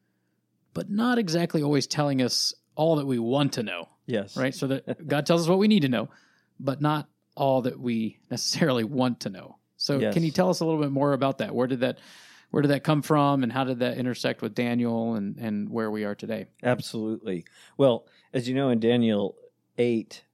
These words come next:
Speaker 2: um, God enables Daniel to see this vision, and there are some really troubling things that he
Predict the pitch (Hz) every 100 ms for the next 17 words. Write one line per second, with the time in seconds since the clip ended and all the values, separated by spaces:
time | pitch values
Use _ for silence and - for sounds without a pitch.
0 | - 107 101 92 90 80 _ _ - 143
1 | 156 120 120 117 110 - 113 123 139 110
2 | 98 95 - 131 127 123 101 92 - 104
3 | 117 160 120 101 95 110 151 - 110 95
4 | 92 98 - 98 90 92 80 - 107 92
5 | 85 92 90